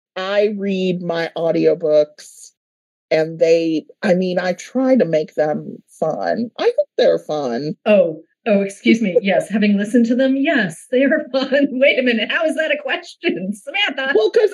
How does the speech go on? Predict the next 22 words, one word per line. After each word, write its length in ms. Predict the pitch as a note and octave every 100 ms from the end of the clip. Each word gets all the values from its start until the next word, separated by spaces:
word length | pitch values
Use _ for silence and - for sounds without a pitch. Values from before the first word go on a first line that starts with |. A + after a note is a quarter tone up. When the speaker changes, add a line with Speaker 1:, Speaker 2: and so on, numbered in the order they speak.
| -
Speaker 1:
I 200 | F4+ A4 C#4+
can't 240 | A#4 F4
listen 460 | E4 F4 F#4+ D4 C#4
to 340 | D#4+ B3 A3+
my 200 | A3 G#3 -
own 200 | G#3 G3+
Speaker 2:
I 40 |
know. 100 | F#3+
Speaker 1:
voice 200 | F3 E3+
for 180 | F3+ F3
more 200 | E3+ D#3+
than 140 | D#3
a 40 | D#3+
Speaker 2:
Yeah, 100 | F3+
Speaker 1:
few 80 |
Speaker 2:
I 40 | D#3
get 60 |
it. 40 | C#3+
Speaker 1:
seconds. 420 | E3 - F3+ F#3
Speaker 2:
I 80 | D#3+
get 180 | -
it. 100 | -